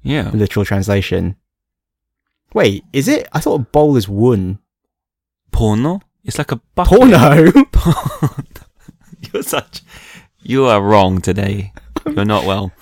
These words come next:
Speaker 2: <laughs> I'm not well. The Nurofen cold and flu is starting to kick in, though.
Speaker 1: Yeah, porn. It's like a bucket. No, it's not. It's like a big bowl. Okay, that's done.
Speaker 2: Okay, Cantonese club over for another year.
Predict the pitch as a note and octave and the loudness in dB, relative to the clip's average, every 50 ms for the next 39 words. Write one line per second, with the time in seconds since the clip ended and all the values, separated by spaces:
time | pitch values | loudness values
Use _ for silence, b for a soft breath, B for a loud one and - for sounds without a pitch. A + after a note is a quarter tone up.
0 | B B B B B _ _ _ _ _ - - B2+ A#2+ A#2+ B2 C3 C3 G#2+ - | B B B B B _ _ _ _ _ -6 -2 0 2 2 2 2 0 -2 -2
1 | B B B B B - C3 B2 C#3 D3 D3+ C#3 C3 A#2 A2+ C3 A#2+ A2 G#2+ - | B B B B B 0 2 4 4 4 2 2 0 -2 0 0 0 0 0 0
2 | B2+ B2+ A#2 G2+ - A#2+ G#2+ F2 - - - F2+ - G#2 F#2+ F#2 F2+ F2 F2 F2 | 0 0 0 0 -2 -4 -4 -4 -6 -4 -6 -6 -4 -2 -2 0 0 0 0 0
3 | F2 F2+ F#2 - _ _ _ _ _ _ _ _ _ _ _ _ _ _ _ _ | -2 -2 -4 -8 _ _ _ _ _ _ _ _ _ _ _ _ _ _ _ _
4 | _ _ _ _ - - C#3+ E3 E3 - - - F#2 F2+ F2+ F2+ F#2 F#2+ - _ | _ _ _ _ -10 -6 -4 -4 -4 -2 -2 -2 -2 -2 -2 -4 -6 -10 -14 _
5 | _ _ _ _ _ _ _ _ _ _ _ _ _ _ _ _ _ _ _ _ | _ _ _ _ _ _ _ _ _ _ _ _ _ _ _ _ _ _ _ _
6 | _ - A2 G2+ - - - - G#2+ A#2+ - - G#2 F#2+ - - - - F#2 F2+ | _ -10 -10 -8 -8 -6 -6 -4 -4 -6 -6 -6 -8 -8 -8 -8 -8 -6 -6 -6
7 | - - - F2+ G2 - - - _ _ _ _ _ _ _ _ _ - D3+ D#3+ | -6 -8 -8 -8 -6 -8 -10 -12 _ _ _ _ _ _ _ _ _ -8 -6 -4
8 | E3+ C#3 G#2+ - - F#2+ F2 F2 G#2+ G#2+ A#2 C3+ C3+ C3+ B2+ C#3+ C#3 C3 C#3+ D#3 | -4 -4 -4 -4 -4 -6 -4 -4 -6 -8 -8 -10 -10 -8 -6 -6 -6 -4 -6 -6
9 | F#3+ G3 B2 - - - _ _ _ _ _ _ _ _ _ _ _ _ _ _ | -6 -6 -6 -8 -10 -12 _ _ _ _ _ _ _ _ _ _ _ _ _ _
10 | _ _ _ _ _ _ _ _ _ _ _ _ A3 G#3 - G2+ F2 F#2 _ _ | _ _ _ _ _ _ _ _ _ _ _ _ -10 -8 -6 -6 -8 -8 _ _
11 | - - - - - - G2 F2+ G2 G2 G#2+ - _ _ _ _ _ _ _ _ | -16 -16 -16 -12 -8 -8 -6 -6 -8 -10 -14 -18 _ _ _ _ _ _ _ _
12 | _ _ _ _ _ _ _ - - G2+ G2+ - - - A2+ G2 A2 A2 G#2 - | _ _ _ _ _ _ _ -8 -6 -6 -4 -4 -4 -4 -4 -2 -2 -4 -4 -4
13 | - G#2+ G2+ G2 G2 F#2 - - - A#2+ A#2 A2 G#2 F#2 G2+ G2 F#2+ F#2+ F#2+ G2+ | -2 -2 0 0 0 -2 -4 -6 -4 -2 0 0 0 0 -2 -2 0 0 -2 -2
14 | A#2 - - - - A2 G2+ G2 G2 F#2 G2 G2 F#2+ F2+ F2+ F2+ F2+ F#2+ - | -4 -6 -10 -6 -2 0 0 0 2 0 2 2 2 2 2 0 -2 -2 -6